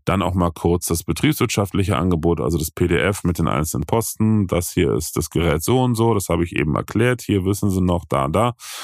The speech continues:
Dass auch jemand, der gar nicht im Thema ist, die Zusammenhänge zwischen, wo, warum ist so eine lange Liste an Equipment, wofür brauchen wir das und damit auch letzten Endes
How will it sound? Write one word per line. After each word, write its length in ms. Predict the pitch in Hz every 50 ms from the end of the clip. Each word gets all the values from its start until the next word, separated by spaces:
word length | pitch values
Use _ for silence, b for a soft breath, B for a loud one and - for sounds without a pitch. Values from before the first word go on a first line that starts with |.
| B B B B B B - -
Dass 160 | - 104 101
auch 140 | 110 95 90
jemand, 460 | 95 101 104 104 101 98 104 - - - _ _ _ _ _ _ _ _ _ -
der 80 | 101 98
gar 160 | 95 113 135
nicht 160 | 160 156 -
im 100 | 165 143
Thema 360 | - - 120 113 113 113 107
ist, 300 | - - 104 101 - -
die 100 | 98 98
Zusammenhänge 840 | - - 95 87 82 95 95 110 117 113 113 120 120 123 123 123 113
zwischen, 580 | - - - 101 95 - - 107 104 101 104 104 95 87
wo, 340 | 85 80 82 82 82 85 82
warum 300 | 82 85 87 90 92 90
ist 140 | 87 - -
so 160 | 78 82 85
eine 80 | 85
lange 260 | 82 80 78 82 80 76
Liste 260 | 73 80 - - 67
an 80 | 58
Equipment, 600 | 55 - - - - 120 120 - - 67 65 -
wofür 240 | - 90 - - 80
brauchen 400 | 78 - - 87 104 110 117 123
wir 80 | 117 110
das 320 | 110 110 120 120 - - _ B B B B B B B B B -
und 200 | - 107 85 101
damit 240 | 95 98 101 -
auch 100 | - 90
letzten 380 | 87 87 90 87 - - - -
Endes 440 | - 87 95 92 92 92 - -